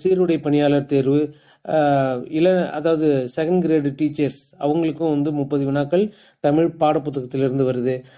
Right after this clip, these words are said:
அப்ப எல்லோரும் பாட-, தமிழ் பாடப்புத்தகத்தை கட்டாயம் படிக்க வேண்டிய சூழ்நிலை இருப்பதால் அதையும் நம்ம மெட்டீரியலா ப்ரிப்பேர் பண்ணி கொடுத்துருக்குறோம்.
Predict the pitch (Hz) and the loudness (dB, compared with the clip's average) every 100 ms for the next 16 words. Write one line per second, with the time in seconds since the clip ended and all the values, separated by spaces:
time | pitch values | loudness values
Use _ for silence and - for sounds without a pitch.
0 | - 135 139 143 170 175 185 202 - _ | -12 -2 2 4 4 4 2 0 -8 _
1 | _ _ _ _ _ _ - 151 160 160 | _ _ _ _ _ _ -4 0 0 -2
2 | - - 160 185 175 156 147 - 151 143 | -6 -2 0 2 0 0 -2 -4 -4 -2
3 | 147 131 147 160 156 147 147 156 147 135 | -4 -4 0 0 0 -2 0 0 0 0
4 | 135 127 156 147 143 135 123 139 127 160 | 0 0 -2 0 0 -2 -2 -4 -2 -2
5 | 214 _ - - - 147 170 160 143 139 | -4 _ -20 -10 -2 2 2 2 2 2
6 | 131 160 147 139 143 135 117 - _ _ | 2 2 2 2 2 2 0 -6 _ _
7 | _ - 151 139 151 139 135 135 139 143 | _ -8 -4 -2 -2 0 -2 0 -2 -2
8 | 131 127 131 | -2 -2 -4